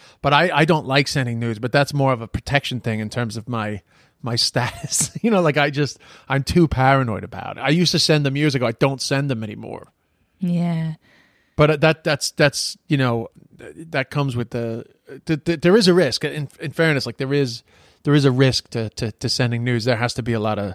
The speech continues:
Speaker 2: Yeah.
Speaker 1: there has to be quite a lot of trust.
Speaker 2: I think the thing is as well, like, if you're gonna send a nude, you gotta be okay with the chance that it's gonna, you know, it's gonna
Speaker 1: Yeah,
Speaker 2: fucking
Speaker 1: you,
Speaker 2: center
Speaker 1: yeah, well,
Speaker 2: into
Speaker 1: you
Speaker 2: a
Speaker 1: gotta
Speaker 2: lad's
Speaker 1: keep your
Speaker 2: WhatsApp
Speaker 1: head
Speaker 2: group.
Speaker 1: out of it.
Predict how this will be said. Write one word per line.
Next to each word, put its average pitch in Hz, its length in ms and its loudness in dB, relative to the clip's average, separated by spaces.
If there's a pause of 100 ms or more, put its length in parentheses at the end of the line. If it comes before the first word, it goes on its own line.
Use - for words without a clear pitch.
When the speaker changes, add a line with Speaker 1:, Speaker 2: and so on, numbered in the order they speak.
(160)
Speaker 2:
Yeah. 185 420 -2
Speaker 1:
there 127 100 2
has 123 180 4
to 131 60 -4
be 123 80 0
quite 120 300 4
a - 20 0
lot 117 160 0
of 110 60 -4
trust. - 500 -6 (140)
Speaker 2:
I 190 80 0
think 208 240 2
the 196 60 -2
thing 185 280 0
is 175 220 0
as 165 120 2
well, 165 220 6
like, 160 220 0
if 160 60 0
you're 160 100 4
gonna 165 260 2
send 160 300 0
a - 20 0
nude, 156 380 2
you 147 80 0
gotta 151 200 2
be 151 140 0
okay 151 300 0
with 151 140 2
the 151 60 -2
chance 147 360 -4
that - 220 -4
it's - 140 -8
gonna, 127 280 -4 (160)
you 131 100 -6
know, 98 160 -8
it's 117 100 -12
gonna 143 160 -4
Speaker 1:
Yeah, 139 280 4
Speaker 2:
fucking 120 180 2
Speaker 1:
you, - 60 0
Speaker 2:
center 147 240 0
Speaker 1:
yeah, 139 120 4
well, 143 100 2
Speaker 2:
into 147 100 2
Speaker 1:
you - 20 0
Speaker 2:
a - 20 0
Speaker 1:
gotta 151 140 4
Speaker 2:
lad's 147 140 0
Speaker 1:
keep 147 160 2
your 143 120 2
Speaker 2:
WhatsApp 156 40 2
Speaker 1:
head 143 200 2
Speaker 2:
group. 147 140 2
Speaker 1:
out 113 80 -2
of 110 100 -6
it. 110 280 -8